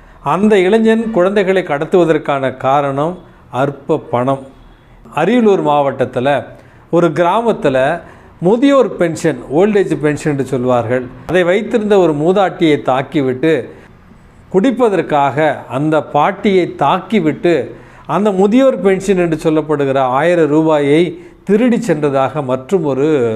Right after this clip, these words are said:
செய்தியை வாசித்தேன். நாம் வாழ்ந்து கொண்டிருக்கிற இந்த ஒரு காலகட்டத்துல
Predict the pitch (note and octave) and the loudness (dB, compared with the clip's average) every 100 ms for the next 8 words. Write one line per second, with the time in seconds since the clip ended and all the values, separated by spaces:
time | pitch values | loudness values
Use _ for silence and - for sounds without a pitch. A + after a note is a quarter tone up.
0 | A2 - - - - D#3 D#3+ D#3 C#3 B2+ | -8 -18 -20 -16 -2 0 2 2 0 0
1 | B2 B2+ C#3+ A2 B2 A#2+ A#2+ - - C#3+ | 0 0 -2 -2 -4 -4 -8 -20 -16 -4
2 | D3+ D#3+ D#3+ A#3+ A#3+ G#3+ E3+ D#3 - D3 | -4 0 0 0 0 2 2 0 -2 -4
3 | C3+ C#3 D3 C3+ C3 C#3 C#3+ B2+ A#2+ A2 | -2 -2 -2 0 0 0 -2 -6 -10 -8
4 | B2 B2+ | -4 -4